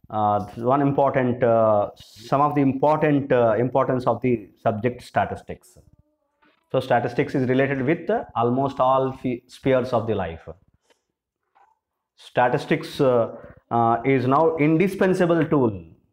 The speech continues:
in every research, uh, mm, oriented studies.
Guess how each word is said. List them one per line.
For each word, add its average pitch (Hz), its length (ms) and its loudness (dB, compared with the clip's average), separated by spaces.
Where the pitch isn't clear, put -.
in 120 120 -6
every 127 460 0
research, 120 600 -2
uh, 98 320 0
mm, 107 380 -4
oriented 120 840 0
studies. 123 580 -4